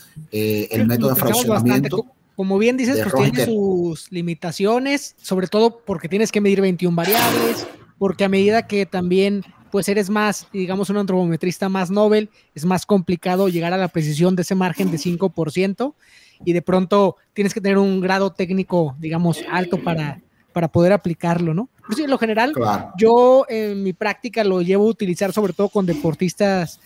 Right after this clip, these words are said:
Speaker 2: de élite, bajo unas referencias que hay de pronto interesantes, la iaf tiene algunas y que nos permite ahí comparar, pero no, muy interesante todo lo que nos comentas, William. Pues cedo ahora a Fer, que por ahí te
Speaker 1: Sí.
Speaker 2: quiere hacer una pregunta.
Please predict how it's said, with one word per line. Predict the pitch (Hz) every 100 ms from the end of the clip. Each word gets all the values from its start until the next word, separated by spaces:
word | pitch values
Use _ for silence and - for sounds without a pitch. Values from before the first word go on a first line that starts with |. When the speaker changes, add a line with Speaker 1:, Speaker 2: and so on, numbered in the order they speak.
| - _
Speaker 2:
de | 165 185 208
élite, | 214 214 220 196
bajo | 202 170
unas | 170 180
referencias | 185 170 165 156 175
que | -
hay | 175 165
de | 160
pronto | 170 160 175
interesantes, | 165 156 143 185 196 190
la | 170 156
iaf | 160 160
tiene | - 160 151
algunas | 143 185 208 196 190 - - - - -
y | 156
que | 165
nos | 156 -
permite | 160 156 156
ahí | 185 175
comparar, | 190 180 165 190 -
pero | - 160 147 _ - -
no, | 196
muy | 202 226
interesante | 233 214 196 196 196
todo | 190 196
lo | 180
que | 165
nos | 151
comentas, | - 156 156 147 143
William. | 143 135
Pues | 160
cedo | - - 190 208
ahora | 214 214
a |
Fer, | 214 214
que | - 165
por | 180
ahí | 175
te | 196
Speaker 1:
Sí. |
Speaker 2:
quiere | 190 185
hacer | 185
una | 185
pregunta. | 165 170 156 156